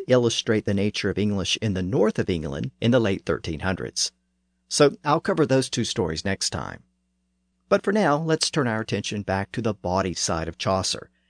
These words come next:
and his fascination with the more vulgar aspects of English. Before we began our look at the Canterbury Tales, we briefly looked at another one of Chaucer's important poems called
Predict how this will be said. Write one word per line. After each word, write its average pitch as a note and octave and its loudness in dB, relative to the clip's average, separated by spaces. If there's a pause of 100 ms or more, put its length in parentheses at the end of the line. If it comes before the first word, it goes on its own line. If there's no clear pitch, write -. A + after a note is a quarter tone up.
(140)
and G#2+ 0
his F#2+ -2
fascination A2 0
with G2+ -2
the G#2+ -2
more G#2+ 2
vulgar C3 0
aspects A2+ -2
of F2 -2
English. G2+ -4 (1400)
Before B3+ 4
we F3+ 4
began A#2 0
our F2+ 2
look F2 0
at F#2+ -4
the F#2+ -4
Canterbury F#2 -4
Tales, F2+ -2 (220)
we D#3+ 6
briefly F3+ 0
looked A2 0
at G2 2
another C#3 2
one G2+ 0
of F2 -4
Chaucer's F#2+ -2
important F#2+ -2
poems - -4
called F#2 -2